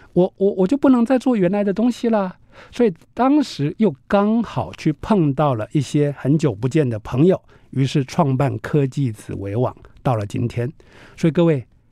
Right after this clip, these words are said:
如果不是当时误以为的小人，你想把你开除是不是小人？其实他却成为我最大的贵人。因此，你怎么去判断所谓的贵人跟小人呢？是不是跟你自己的心态，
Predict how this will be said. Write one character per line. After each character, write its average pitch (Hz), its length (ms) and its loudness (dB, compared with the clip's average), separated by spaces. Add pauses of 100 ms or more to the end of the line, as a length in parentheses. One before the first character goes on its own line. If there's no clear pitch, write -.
(340)
如 277 180 2
果 190 140 2
不 185 260 -2
是 233 280 0
当 247 320 0
时 139 380 -4
误 247 200 4
以 127 120 -2
为 113 160 -4
的 123 140 -2
小 107 340 -4
人， 98 260 -4
你 151 60 2
想 135 220 0
把 139 120 -2
你 165 120 2
开 - 280 -2
除 175 280 -6
是 - 140 -4
不 127 80 -2
是 135 120 -4
小 - 240 -10
人？ - 160 -20 (340)
其 - 300 0
实 117 320 -6
他 - 160 -4
却 143 140 -2
成 113 220 -8
为 113 80 -4
我 107 200 -6
最 151 300 0
大 127 220 -4
的 - 140 -16 (140)
贵 160 200 2
人。 90 500 -12 (400)
因 285 160 4
此， 127 280 -8 (320)
你 277 120 4
怎 190 160 0
么 147 120 0
去 208 140 -4
判 214 240 -2
断 196 180 0
所 135 200 -6
谓 190 100 0
的 180 100 -2
贵 233 180 0
人 170 160 0
跟 196 140 0
小 135 200 -4
人 113 200 -4
呢？ 208 160 -2 (480)
是 - 140 -2
不 202 60 4
是 185 60 2
跟 185 180 0
你 160 100 2
自 151 200 -4
己 117 120 -8
的 110 140 -10
心 185 440 -2
态， 180 360 -6